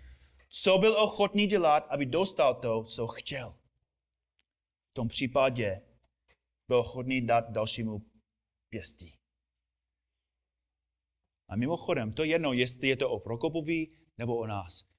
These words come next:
My jsme všichni stejně, děláme úplně stejné věci. Řešíme a musíme se zeptat,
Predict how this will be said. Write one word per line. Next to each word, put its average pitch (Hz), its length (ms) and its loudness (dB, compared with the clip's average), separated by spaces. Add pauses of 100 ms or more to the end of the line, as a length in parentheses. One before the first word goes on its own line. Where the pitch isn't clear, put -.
(140)
My 131 100 0
jsme 147 340 -2
všichni 135 520 -6
stejně, 113 300 -8
děláme 127 320 -4
úplně 160 400 -6
stejné 135 440 -8
věci. 120 440 -8 (920)
Řešíme 214 720 4 (240)
a 135 80 0
musíme 180 440 0
se 175 140 -2
zeptat, 165 280 -4